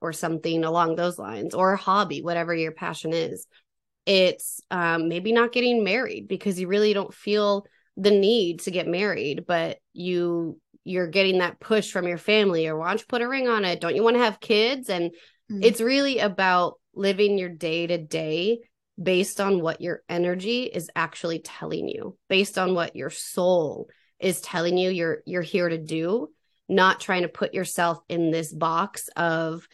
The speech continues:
Speaker 1: "But this is what it looks like. We go to school,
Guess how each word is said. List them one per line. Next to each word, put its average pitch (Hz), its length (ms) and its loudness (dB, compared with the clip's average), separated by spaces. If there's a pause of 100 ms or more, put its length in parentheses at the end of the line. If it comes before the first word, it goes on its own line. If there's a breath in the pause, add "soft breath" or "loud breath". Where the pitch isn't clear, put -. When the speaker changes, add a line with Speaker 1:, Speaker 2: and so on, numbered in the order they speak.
(340 soft breath)
Speaker 1:
"But 196 160 4
this 190 200 2
is 190 140 -2
what 175 180 2
it 156 120 -4
looks 170 280 -4
like. - 220 -8
We 170 100 -2
go 160 140 -2
to 160 60 -10
school, 220 680 4